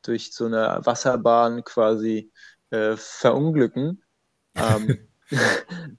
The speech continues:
Speaker 1: also das kommt mir immer, die, die chillen halt immer so voll nah an dieser Achterbahn und dann rauscht das immer voll schnell an denen vorbei und ich denk, „Mensch, da müsste doch mindestens täglich irgendwie so eine Ente krepieren.“
Speaker 2: Ja, müsste, mü-,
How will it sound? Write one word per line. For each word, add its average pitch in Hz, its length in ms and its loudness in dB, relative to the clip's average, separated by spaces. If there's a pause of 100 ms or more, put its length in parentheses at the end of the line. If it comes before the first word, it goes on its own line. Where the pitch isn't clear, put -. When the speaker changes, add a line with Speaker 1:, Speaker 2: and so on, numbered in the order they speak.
(100)
Speaker 1:
also 117 340 -2
das 110 480 0
kommt 160 240 2
mir 147 100 2
immer, 131 500 4
die, 120 260 -2
die 120 120 -4
chillen 151 440 4
halt 147 180 4
immer 143 240 2
so 123 180 2
voll 151 400 2
nah 151 260 4
an 143 140 -2
dieser 120 340 0
Achterbahn 156 720 2 (340)
und 120 160 -4
dann 120 120 2
rauscht 123 380 4
das 139 140 -2
immer 135 200 0
voll - 600 4 (340)
schnell 135 320 2
an 147 160 0
denen 139 180 2
vorbei 120 380 0
und 143 80 -4
ich - 120 -18
denk, 131 180 -8
„Mensch, 131 240 -8
da 127 100 -4
müsste 123 280 -8
doch 120 180 -4
mindestens 135 640 -8 (200)
täglich 139 500 2
irgendwie 123 340 0
so 113 100 -2
eine 120 200 2
Ente 123 420 -4 (200)
krepieren.“ 110 540 -4 (460)
Speaker 2:
Ja, 104 120 4
müsste, 147 280 4
mü-, 143 400 0